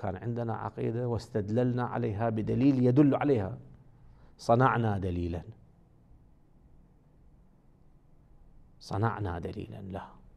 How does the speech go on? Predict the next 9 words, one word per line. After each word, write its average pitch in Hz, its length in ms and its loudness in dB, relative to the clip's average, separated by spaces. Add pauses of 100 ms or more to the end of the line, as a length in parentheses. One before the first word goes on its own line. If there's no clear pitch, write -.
(160)
هذا 92 140 -4
غير 104 180 0
صحيح 80 460 -8
وغير 113 280 0
كافي، - 380 -4 (1040)
ولا 117 300 4
يعذر 110 400 4
العبد 87 380 -6
به. - 280 -10